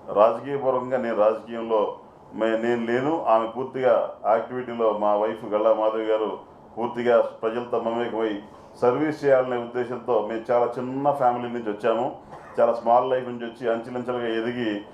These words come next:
ఇవాళ స-, సేవ చేయాలి అని ఆమె, ఆమెలో ఉన్న ఎప్పటి నుంచో ఉన్న ఒక ఆలోచనని ఆమె సర్వీస్ చేస్తూ వచ్చారు.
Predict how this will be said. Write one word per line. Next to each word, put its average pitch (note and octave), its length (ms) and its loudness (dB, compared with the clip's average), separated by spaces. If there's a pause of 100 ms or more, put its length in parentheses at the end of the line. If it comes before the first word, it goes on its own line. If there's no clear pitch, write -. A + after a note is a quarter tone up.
(220)
ఇవాళ B2 460 6 (180)
స-, B2 560 0
సేవ D#3 360 4
చేయాలి C#3 540 2
అని B2 140 -2
ఆమె, B2 260 4
ఆమెలో C#3+ 400 4
ఉన్న B2+ 380 2 (320)
ఎప్పటి C#3+ 340 0
నుంచో D3+ 320 0
ఉన్న C#3 160 0
ఒక A#2 140 0
ఆలోచనని B2+ 840 2 (300)
ఆమె A#2 300 4
సర్వీస్ C#3+ 440 0
చేస్తూ C#3 280 4
వచ్చారు. C3 560 2